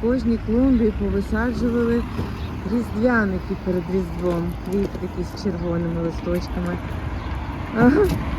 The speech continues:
Їх нема, їх покрали. Так що, блін,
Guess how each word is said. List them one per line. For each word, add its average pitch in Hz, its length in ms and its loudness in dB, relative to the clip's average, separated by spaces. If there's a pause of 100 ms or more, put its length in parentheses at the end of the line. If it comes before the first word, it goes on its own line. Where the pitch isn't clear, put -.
(920)
Їх 349 380 8
нема, 403 640 2
їх 381 200 6 (160)
покрали. 427 840 2 (3000)
Так 262 140 -8 (180)
що, 330 220 -6 (680)
блін, 226 480 -8